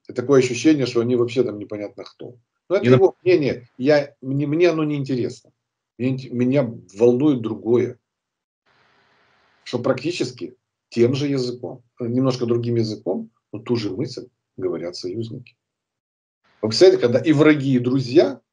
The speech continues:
Speaker 1: имеют общее мнение по поводу нашей власти. Вам не становится страшно от этого? Что они одинаково её оценивают.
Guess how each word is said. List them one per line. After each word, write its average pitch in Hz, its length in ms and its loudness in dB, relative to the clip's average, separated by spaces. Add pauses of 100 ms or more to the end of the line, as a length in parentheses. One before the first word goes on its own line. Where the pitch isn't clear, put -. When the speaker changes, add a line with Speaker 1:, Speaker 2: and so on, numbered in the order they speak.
(200)
Speaker 1:
имеют 151 400 0
общее 160 340 -4
мнение 110 460 -8 (120)
по - 80 -10
поводу 123 360 -4
нашей 107 340 -8
власти. 80 380 -12 (360)
Вам 113 420 -6 (260)
не 113 100 -4
становится 131 460 -2
страшно - 480 -6
от 69 100 -16
этого? - 280 -20 (960)
Что 117 140 0
они 117 100 2
одинаково 123 640 2
её 101 240 -2
оценивают. - 540 -4